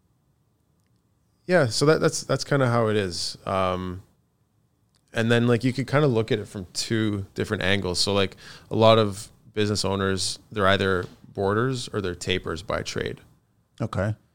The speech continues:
Speaker 1: So, like, yeah, I'm a taper, but, you know,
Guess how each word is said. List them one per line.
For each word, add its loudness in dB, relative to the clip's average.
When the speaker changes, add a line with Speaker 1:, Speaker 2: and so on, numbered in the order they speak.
Speaker 1:
So, 0
like, -2
yeah, 2
I'm 2
a 2
taper, 2
but, -2
you -6
know, -4